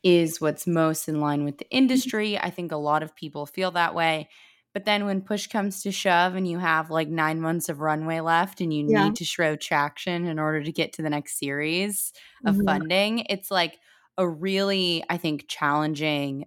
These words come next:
Speaker 1: moment to be in. And part of me thinks that, like, social norms in the space are really valuable for that reason, because ideally, in order to even get traction or in order to not be shamed by the industry, ideally,
Speaker 2: Mm-hmm.
Speaker 1: you are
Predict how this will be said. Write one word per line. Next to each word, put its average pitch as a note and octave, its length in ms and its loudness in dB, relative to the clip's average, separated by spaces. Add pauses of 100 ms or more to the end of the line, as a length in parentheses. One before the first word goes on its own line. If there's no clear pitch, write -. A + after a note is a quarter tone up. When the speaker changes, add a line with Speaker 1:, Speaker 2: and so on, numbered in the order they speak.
Speaker 1:
moment D#3 420 0
to D#3 60 -10
be C#3+ 220 -2
in. G3+ 160 2
And G#3 160 -2
part B3+ 220 2
of A#3+ 80 -4
me A3+ 120 0
thinks F3+ 340 -2
that, D3 140 -2
like, D3+ 180 -2 (300)
social D#3 480 2
norms F#3+ 360 4
in F#3 120 0
the F3+ 80 -2
space F3 600 0
are D#3+ 160 0
really D3+ 240 0
valuable D#3 420 2
for F3+ 140 -12
that E3 180 2
reason, D#3 520 0
because D3 260 -8
ideally, D3+ 680 -2 (560)
in F3 100 -4
order E3+ 220 -4
to E3 60 -4
even D3 280 -6
get A3 240 -2
traction F3 880 -4
or E3+ 220 0
in E3 60 -2
order E3 180 -2
to D3+ 120 -6
not D3 200 2
be D3 80 -2
shamed D#3+ 480 2
by D#3 100 2
the D3 140 0
industry, D#3+ 640 0
ideally, D3 680 -2 (200)
Speaker 2:
Mm-hmm. A3 200 6
Speaker 1:
you D#3 480 0
are D3 580 0